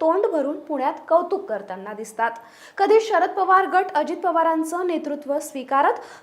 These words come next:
सत्तेत सामील होणार अशा बातम्या येतात, तर कुठल्या खासदारांना केंद्रात मंत्रिपद मिळणार याच्याही बातम्या रंगतात. दरम्यान याच सगळ्या पार्श्वभूमीवर आता पुन्हा एकदा दिल्लीतून बातमी येतेय.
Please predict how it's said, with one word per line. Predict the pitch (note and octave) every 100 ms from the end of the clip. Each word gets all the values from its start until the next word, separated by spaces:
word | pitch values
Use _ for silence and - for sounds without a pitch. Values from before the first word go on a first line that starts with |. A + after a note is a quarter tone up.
| - -
सत्तेत | E4+ E4+ F#4 F#4+ E4
सामील | - F4+ D4+ E4+ G#4
होणार | F4 E4+ G4
अशा | D#4+ - C#4+
बातम्या | A#3+ G#3+ - D#4
येतात, | D#4+ D#4 G4+ - - - -
तर | G#4+
कुठल्या | - F4+ - G4+
खासदारांना | G#4+ G#4+ F4+ F4+ F4+ E4+ E4 F4
केंद्रात | F4 C#4 C4+ C4+ D4+
मंत्रिपद | C4+ C4 D4+ G4+ B4 A#4+
मिळणार | F4 C#4+ C4 C#4+ B3+
याच्याही | B3+ B3+ E4+ D#4 E4+
बातम्या | C4 C4+ C#4 B3+ F#3+
रंगतात. | F#3+ G3+ G#3+ A3+ - - _ - - -
दरम्यान | G#4 G#4 B4 G4+
याच | F4 G4+ - A#4
सगळ्या | G4 E4+ F4+
पार्श्वभूमीवर | F4 C#4 - D4 C#4 C4+ C#4 E4 -
आता | C4 C#4+ D#4
पुन्हा | D4 C4 D4+
एकदा | A4 G4 G4
दिल्लीतून | G4+ D#4 C#4+ D#4 E4 G4
बातमी | D4+ G#3+ - A3+
येतेय. | G3 A3